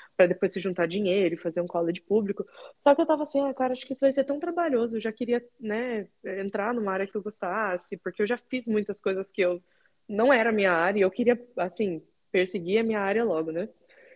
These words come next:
Então, eu, eu, chegou uma hora que eu falei: "Ah, cara, não é isso que eu quero." E aí eu conversei com eles, E aí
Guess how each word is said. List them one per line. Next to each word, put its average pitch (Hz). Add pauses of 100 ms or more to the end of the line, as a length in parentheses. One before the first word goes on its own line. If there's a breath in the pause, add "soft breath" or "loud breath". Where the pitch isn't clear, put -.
(200 soft breath)
Então, 190
eu, 190 (360)
eu, 202
chegou 233
uma 254
hora 247
que 262
eu 247
falei: 247
"Ah, 233
cara, 233
não 247
é 233
isso 226
que 262
eu 254
quero." 143 (960)
E 202
aí 185
eu 185
conversei 190
com 202
eles, 269 (520 loud breath)
E 196
aí 180